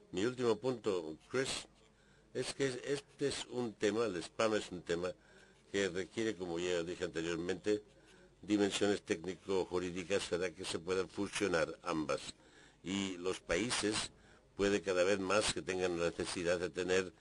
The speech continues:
estrategias de ciberseguridad como parte de su plan de seguridad nacional. Y hace falta considerar si deberíamos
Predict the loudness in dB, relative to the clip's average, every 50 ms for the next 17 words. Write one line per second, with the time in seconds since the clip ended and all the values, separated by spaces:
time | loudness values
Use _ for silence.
0 | -20 -20 -20 -20 -20 -20 -20 -20 -18 _ -12 2 2 2 4 4 0 -2 -2 2
1 | 4 4 4 4 4 2 0 0 -2 -4 -2 2 2 2 2 0 0 0 0 2
2 | 2 0 -2 0 2 4 2 2 2 -2 -2 -2 -2 -2 0 -2 -2 -2 -2 -4
3 | -4 -4 -4 -4 -6 -18 -20 -20 -20 -20 _ _ 0 0 0 2 -2 -6 -6 -6
4 | -4 2 4 4 4 4 4 2 0 0 0 -2 -2 0 2 2 2 0 -2 -4
5 | -4 -4 -2 -2 0 0 2 2 2 2 2 0 0 0 0 0 -2 -2 0 0
6 | 0 -2 -4 -10 -16 -20 -20 -20 -20 -20 -20 -20 -20 -20 -20 -20 -20 -20 -20 -20
7 | -20 -20 -20 -20 -20 -20 -14 -4 0 2 2 4 2 0 -2 -6 -12 -10 -10 -10
8 | -4 -4 -6 -2 0 0 0 0 0 2 2 4 4 4 2 -2 -6 -2 0 0
9 | 0 2 0 0 0 4 4 4 4 4 0 -10 -20 -20 -20 -20 -20 -20 -20 -20
10 | -20 _ -20 _ -14 -2 0 2 6 8 8 8 8 6 4 2